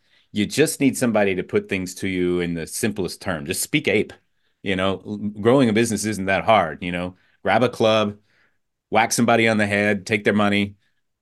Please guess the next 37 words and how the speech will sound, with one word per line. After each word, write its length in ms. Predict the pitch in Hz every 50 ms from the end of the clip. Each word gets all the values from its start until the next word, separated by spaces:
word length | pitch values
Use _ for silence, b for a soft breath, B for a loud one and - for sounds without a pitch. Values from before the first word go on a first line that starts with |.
| _ - 101 98 _ _ _ - -
go 240 | 104 113 110 110 113
repeat. 480 | 107 113 107 113 143 123 101 - - -
<laughs> 80 | - -
You 240 | - 147 123 143 131
know, 140 | 123 135 143
that's 180 | 143 127 -
like, 200 | 135 151 143 131
the, 200 | 127 139 123 104 -
that's 220 | 117 131 131 123
it, 240 | 160 175 139 104 87
right? 280 | 98 107 110 117 113 -
So, 200 | - 135 131 135
so 200 | 120 120 165 139
tell 220 | 127 - 170 170 170
us, 160 | 151 - -
uh, 200 | 117 127 120 117
really 200 | 120 131 139 131
quick, 360 | 135 - 120 113 113 - -
uh, 340 | 101 98 95 90 87 85 - -
what 300 | - 104 104 113 127 135
it 80 | 139 131
is 320 | 123 117 117 107 104 -
that, 320 | - 101 95 90 90 -
that 140 | - 90 -
you 120 | - 101 104
do, 300 | 104 139 156 156 151 139
how, 260 | 110 104 101 - - -
how 140 | - 101 98
people 260 | - 113 98 - 92
can 140 | - 92 87
connect 380 | - 104 104 123 120 123 -
with 180 | 113 113 104 -
you, 200 | 117 110 110 110
who 80 | 101 101
you 140 | 98 87
work 180 | 85 85 76 -
with. 200 | - 64 - _